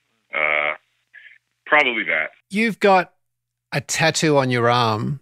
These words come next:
Speaker 2: that says the word relentless, and you have referenced your dad, but you never really explained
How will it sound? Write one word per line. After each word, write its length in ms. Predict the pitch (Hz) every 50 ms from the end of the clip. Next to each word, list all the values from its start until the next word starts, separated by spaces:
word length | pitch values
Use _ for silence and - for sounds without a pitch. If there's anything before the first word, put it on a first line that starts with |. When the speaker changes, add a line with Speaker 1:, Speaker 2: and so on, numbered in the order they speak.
| _
Speaker 2:
that 140 | - 135 127
says 300 | - - 143 131 131 -
the 100 | - 123
word 280 | 110 104 117 117 113 101
relentless, 800 | 104 110 104 110 117 123 123 120 - - - - - - - -
and 220 | - 127 123 127 131
you 200 | 131 139 131 117
have 340 | 104 139 165 165 139 - -
referenced 460 | 190 208 - - 214 180 - - -
your 80 | 147 131
dad, 400 | 104 - 135 135 131 127 127 117
but 160 | 104 113 -
you 60 | 127
never 200 | 147 170 180 190
really 220 | 180 165 147 135 131
explained 960 | 123 117 - - - - _ - 131 127 127 135 131 127 123 123 117 -